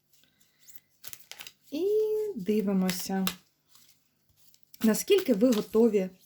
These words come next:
до пригод. Ну, і там ми подивимося, можливо, якась пригода вже ва-, на вас чекає, очікує вас за рогом.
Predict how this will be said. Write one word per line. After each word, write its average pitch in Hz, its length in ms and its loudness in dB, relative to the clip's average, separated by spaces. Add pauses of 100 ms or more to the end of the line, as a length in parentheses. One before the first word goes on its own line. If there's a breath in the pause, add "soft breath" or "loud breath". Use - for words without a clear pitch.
до 190 140 -4
пригод. 180 640 -4 (760 loud breath)
Ну, 403 40 2
і 254 60 0
там 262 200 4
ми 240 100 8
подивимося, 180 720 -2
можливо, 196 400 -2
якась 180 260 -4
пригода 240 560 -4
вже 226 180 0
ва-, 220 200 -2
на 220 120 4
вас 220 540 -4
чекає, 220 800 0 (880 loud breath)
очікує 220 600 0
вас 208 440 -4 (1120 soft breath)
за 196 200 0
рогом. 214 560 2